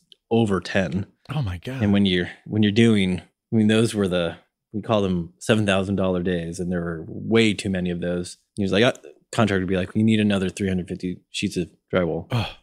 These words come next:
Speaker 1: And you do that every couple days. You put, you know, three, four sheets of drywall on each layer of door, or every, every wall twice. So that was a big one.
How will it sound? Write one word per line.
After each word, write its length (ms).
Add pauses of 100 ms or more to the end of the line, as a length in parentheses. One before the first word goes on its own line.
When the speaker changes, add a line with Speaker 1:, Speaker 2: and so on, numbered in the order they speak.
(140)
Speaker 1:
And 100
you 80
do 140
that 140
every 200
couple 200
days. 440 (100)
You 200
put, 120
you 120
know, 100 (180)
three, 160
four 220
sheets 260
of 120 (200)
drywall 600
on 160
each 480
layer 460
of 280 (280)
door, 460 (240)
or 180
every, 480
every 220
wall 520 (120)
twice. 560
So 280 (520)
that 160
was 120
a 60
big 200
one. 280